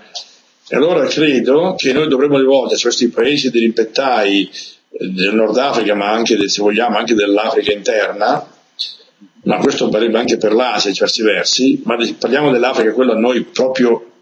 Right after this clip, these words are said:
che è attaccata all'Europa, e si divide pochissimi chilometri dallo Stato di Gibilterra, no? Sarà cos'è, un chilometro, cos'è che è di distanza lì, due o tre chilometri, che ne so, tu che sei lì, sai meglio di me quanti,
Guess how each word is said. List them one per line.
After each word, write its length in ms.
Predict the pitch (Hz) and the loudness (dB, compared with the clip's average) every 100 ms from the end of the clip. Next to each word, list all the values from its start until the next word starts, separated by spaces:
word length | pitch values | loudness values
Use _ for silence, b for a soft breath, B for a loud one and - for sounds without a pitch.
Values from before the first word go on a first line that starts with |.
| _ - | _ -12
che 180 | - 131 | -6 -4
è 20 | |
attaccata 640 | - - 147 147 120 120 | -4 -4 -4 -2 -2 0
all'Europa, 800 | 113 110 127 117 101 104 101 92 92 90 | 0 2 2 2 0 0 0 -4 -8 -4
e 100 | 92 | -2
si 240 | 107 107 | 0 0
divide 440 | 107 131 139 117 - - | 0 0 0 0 -2 -4
pochissimi 440 | 143 143 135 131 | -2 0 -2 -2
chilometri 460 | 127 123 131 131 120 | 0 0 2 0 2
dallo 100 | 113 | 0
Stato 160 | 139 123 | 0 -2
di 80 | |
Gibilterra, 640 | 117 117 110 139 117 101 98 | -2 -2 -2 -2 0 -2 -2
no? 360 | 135 127 - - | -4 -4 -10 -16
Sarà 320 | - - 123 | -8 -2 0
cos'è, 240 | 127 127 | 0 0
un 80 | 110 | -2
chilometro, 560 | - 127 147 127 113 110 | -2 0 0 0 2 2
cos'è 240 | 123 123 | 2 2
che 160 | 107 110 | 2 2
è 40 | |
di 100 | 107 | 0
distanza 580 | 104 - 113 104 95 104 | -2 -2 -2 -2 -2 -2
lì, 240 | 107 101 | 0 -2
due 140 | 98 117 | 0 0
o 20 | |
tre 140 | 113 | 0
chilometri, 480 | 113 - 131 113 98 | 0 0 0 0 0
che 80 | 113 | 0
ne 100 | 110 | 0
so, 260 | - 101 B B B | -2 -4 B B B
tu 140 | 139 | 0
che 120 | 123 | 0
sei 180 | 117 131 | 0 0
lì, 160 | 156 - | -2 -2
sai 160 | 147 | -2
meglio 160 | 135 131 | 0 0
di 100 | 123 | 0
me 120 | 143 127 | 0 -2
quanti, 360 | 127 135 135 | -2 -2 -6